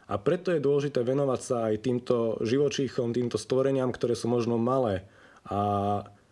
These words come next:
na prvý pohľad nezaujímavé, alebo sú nám niektorí možno aj odporné, ale naozaj oni majú taký veľký význam v tej prírode, že keby v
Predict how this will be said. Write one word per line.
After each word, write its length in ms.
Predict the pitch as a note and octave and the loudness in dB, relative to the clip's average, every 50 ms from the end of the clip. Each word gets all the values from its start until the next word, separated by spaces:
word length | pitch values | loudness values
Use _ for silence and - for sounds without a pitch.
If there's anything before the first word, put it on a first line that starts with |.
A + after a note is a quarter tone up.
| _ _ _ | _ _ _
na 160 | - G#2+ A2 A2+ | -2 0 0 2
prvý 240 | - C#3+ C#3+ C#3 | 2 2 2 2
pohľad 320 | C3+ - C#3 B2+ B2 A#2+ B2 | 2 2 0 2 2 2 2
nezaujímavé, 640 | C#3 C3+ B2+ C#3 C3 B2+ B2+ A#2+ A2+ G#2+ G#2+ A2 G#2+ | 0 2 2 0 0 0 0 0 0 0 0 0 -2
alebo 400 | G#2+ G#2+ A2 A2+ A2+ A#2+ A2+ - | 0 0 0 0 0 0 -2 -2
sú 160 | - B2+ B2 | -2 -4 -2
nám 160 | B2 A#2+ B2 | 0 0 0
niektorí 400 | A#2+ A#2+ A#2 - - C3+ A#2+ B2 | 0 0 -2 0 0 0 0 2
možno 240 | B2+ A#2+ A#2 C3 B2 | 0 0 0 0 0
aj 160 | A#2+ B2 B2 | 0 -2 -2
odporné, 400 | - - C#3 B2 A2+ G#2+ G2+ G2+ | -2 -2 -2 0 0 0 -2 -2
ale 240 | - G#2+ A2 G#2+ G#2+ - - - _ - - | 0 0 0 0 -2 -6 -18 -20 _ -4 -2
naozaj 240 | A#2+ B2+ B2 C3+ C3 | 0 0 2 2 2
oni 80 | C3 B2+ | 2 2
majú 160 | B2+ B2 A#2 | 0 0 0
taký 320 | G#2 - E3 E3+ - F#3 | 0 0 -2 0 0 0
veľký 320 | D#3+ E3+ E3+ E3+ D#3+ C#3 C3 | 0 0 0 0 -2 -2 0
význam 320 | C#3 C#3 C#3+ D3 C#3+ C#3 | 0 0 0 0 -2 0
v 80 | - C3+ | 0 -2
tej 60 | A#2+ | 0
prírode, 400 | - C3+ B2+ B2 B2 A#2+ A2+ A#2+ | 0 0 0 2 2 2 2 0
že 80 | G#2+ A2+ | 0 0
keby 240 | G#2+ - C#3+ C#3+ D3 | 0 0 0 0 2
v 100 | C3+ | 0